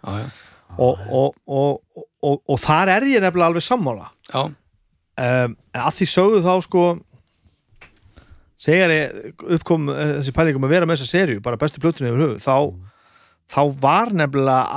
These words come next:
Speaker 2: Adele helvíti mikið á fóninum heima hjá mér.
Speaker 1: Já, já.
Speaker 2: Það, það, það telur nú sjálfsagt eitthvað í þessu öllu saman að, að kona mín er þrettán til fjórtán árum yngri heldur en ég, sko.
Speaker 1: Þrettán til fjórtán?
Speaker 2: Já, þrettán og hálfu cirka.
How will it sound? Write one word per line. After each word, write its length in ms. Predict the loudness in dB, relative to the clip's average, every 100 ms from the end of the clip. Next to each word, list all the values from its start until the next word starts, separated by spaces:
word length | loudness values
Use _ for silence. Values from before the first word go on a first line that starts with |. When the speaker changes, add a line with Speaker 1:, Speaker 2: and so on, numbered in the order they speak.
| -2
Speaker 2:
Adele 360 | 0 0 2
helvíti 460 | 0 -2 -2 -4 -4
mikið 240 | -6 -6 -2
á 100 | 0
fóninum 560 | 0 0 0 0 -2 -2
heima 300 | -2 -2 -4
hjá 60 | -10
mér. 140 | -14 -20 -18 -4
Speaker 1:
Já, 120 | 0
já. 160 | 0 -2 2
Speaker 2:
Það, 260 | 2 2 -2 -2
það, 320 | 2 4 2 -2
það 460 | 0 4 4 2 -4 -10 -12 _
telur 380 | 0 2 4 2
nú 120 | 0
sjálfsagt 260 | 2 2 2
eitthvað 380 | 2 2 2 2
í 80 | 2
þessu 200 | 2 0
öllu 100 | 0
saman 200 | 0 2
að, 220 | 2 0 -4
að 80 |
kona 300 | -2 2 2
mín 180 | 2 0
er 220 | 2 0 -2 -18 -20 -20 -10
þrettán 560 | 0 0 2 0 0 -6
til 120 | -8 0
fjórtán 320 | 0 2 2
árum 220 | 2 0
yngri 180 | -2 0
heldur 220 | 0 0
en 80 | -6 -8
ég, 20 |
sko. 200 | -12 -14 -16 -20 _ _
Speaker 1:
Þrettán 280 | -4 -4 -2
til 120 | -4
fjórtán? 400 | -2 -2 0 -2 -4 _ -4
Speaker 2:
Já, 160 | -2
þrettán 320 | 2 0 2 2
og 80 |
hálfu 300 | 4 4 2
cirka. 320 | 0 0 2